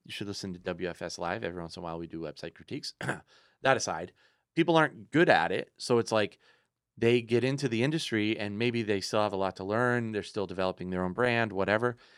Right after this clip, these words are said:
It's like the thing that holds them over and allows them to buy the gear.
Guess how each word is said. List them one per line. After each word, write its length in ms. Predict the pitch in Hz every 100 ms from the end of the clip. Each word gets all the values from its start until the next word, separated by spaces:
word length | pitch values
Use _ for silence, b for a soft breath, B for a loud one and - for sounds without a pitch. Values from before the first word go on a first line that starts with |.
| b
It's 140 | 120 -
like 280 | 95 - _ -
the 80 |
thing 280 | - 123 123
that 140 | 117 90
holds 260 | 110 104
them 160 | 98 98
over 280 | 139 113 98
and 100 | 95
allows 320 | 92 95 92
them 140 | 92 87
to 60 |
buy 160 | 82 80
the 80 | 80
gear. 580 | - 127 131 127 120